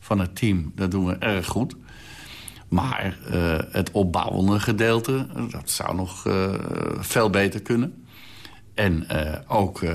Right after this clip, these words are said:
het, eh, aanvallen, eh, via de wisselpas, dat zou veel beter moeten, vind ik. En daar, eh,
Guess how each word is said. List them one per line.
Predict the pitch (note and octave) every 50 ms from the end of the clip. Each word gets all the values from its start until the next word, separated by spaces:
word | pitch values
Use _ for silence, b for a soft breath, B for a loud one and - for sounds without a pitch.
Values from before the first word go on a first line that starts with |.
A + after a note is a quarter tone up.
| D#2 D#2 D2
het, | - F2+ F2+ A2+ A2 - - - -
eh, | - - - - - -
aanvallen, | - G2+ A2 B2 B2 A2 G#2 G#2+ G#2 F#2 F2+ F2 E2 E2 - - - - - -
eh, | - F2+ F2+ E2 E2 E2+ E2+ E2+
via | E2 - - C#3+ C3+ A#2+ A2 G2 F2+ D#2+ D#2 - -
de | F2 G2+ G2
wisselpas, | F2 A#2+ B2 - - B2 - - - E2+ F2+ - - - - B B B B B B B B B
dat | B - F2 F2
zou | - - - F2+ -
veel | - - - F#2+ F2 F2
beter | - - F2 F2 - - -
moeten, | F#2+ G#2 G#2+ - - - - - - - -
vind | - - - - C3 A#2+ A2+ G2+ A2
ik. | A#2+ - - - B B B B B B B B B B B B B B -
En | - A2 G2+ F#2
daar, | F#2 G#2+ A2+ A2 F#2+ F2 D#2+ - -
eh, | - - E2 E2 E2+